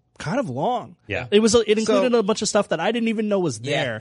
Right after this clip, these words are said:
Speaker 1: there. <laughs> And that is kind of just, it's just frustrating. And people are like, "Well,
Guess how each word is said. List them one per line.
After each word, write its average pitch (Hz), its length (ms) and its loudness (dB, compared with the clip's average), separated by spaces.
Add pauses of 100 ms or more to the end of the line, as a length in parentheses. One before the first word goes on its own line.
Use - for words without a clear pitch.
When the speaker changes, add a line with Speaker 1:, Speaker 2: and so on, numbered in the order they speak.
(160)
Speaker 1:
there. 120 160 -8
<laughs> - 40 -18
And 175 200 2
that 202 180 4
is 196 160 2
kind 185 220 -2
of 165 240 -4
just, - 340 -8
it's 202 220 -6
just - 180 -6
frustrating. 120 640 -6
And 165 140 -2
people 196 220 -2
are 175 60 4
like, 156 220 2
"Well, 175 320 4